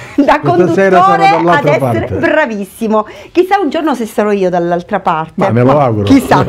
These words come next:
Speaker 1: chissà.
Speaker 2: <laughs>
Speaker 1: Allora, la tua presenza,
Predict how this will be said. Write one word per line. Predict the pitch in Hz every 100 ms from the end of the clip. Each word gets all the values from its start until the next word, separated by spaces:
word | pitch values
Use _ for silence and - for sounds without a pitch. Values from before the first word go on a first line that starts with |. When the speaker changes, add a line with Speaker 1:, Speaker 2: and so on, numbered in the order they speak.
| -
Speaker 1:
chissà. | 139 - 196 185 - 139 123
Speaker 2:
<laughs> | 131 120 -
Speaker 1:
Allora, | 339 381 277 254
la | 285
tua | 320
presenza, | 320 330 330 330 339 349 - 349 339